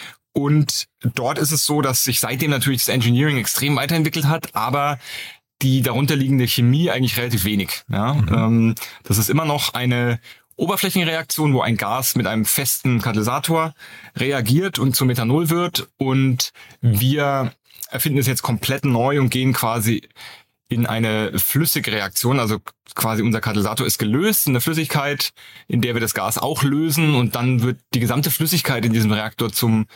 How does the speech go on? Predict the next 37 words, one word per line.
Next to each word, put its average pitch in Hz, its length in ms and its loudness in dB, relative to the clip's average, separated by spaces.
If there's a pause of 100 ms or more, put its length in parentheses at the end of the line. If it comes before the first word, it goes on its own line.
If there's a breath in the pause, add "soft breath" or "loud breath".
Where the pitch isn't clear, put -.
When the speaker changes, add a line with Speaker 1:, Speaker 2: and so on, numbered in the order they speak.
(280 loud breath)
Speaker 2:
Reaktionsvolumen. 185 960 2
Und 123 100 2
das 117 160 -2
hat - 260 -4
unheimlich 120 400 0
viele 110 180 0
Vorteile. 87 540 -2
Das 92 200 -2
lässt 107 200 0
sich - 120 -2
viel 120 120 0
besser 104 220 -2
kühlen. 185 560 2 (720 loud breath)
Das, - 340 -2
äh, 107 460 0
skaliert 139 400 -2
dann 208 100 -2
dreidimensional 151 920 0
und 127 100 2
nicht 131 140 0
mehr 123 100 2
nur 117 120 0
zweidimensional. 131 1000 2
Das 123 180 -2
ist 117 100 0
viel 143 160 0
flexibler, 143 920 0 (680 loud breath)
ähm, 117 720 2
und 120 260 0 (220)
et 123 180 -2
cetera 117 320 -2
pp. 98 300 -2
Also 104 140 -2
hat 120 100 -2
wirklich 120 260 0
eine 110 140 0
ganze 123 400 0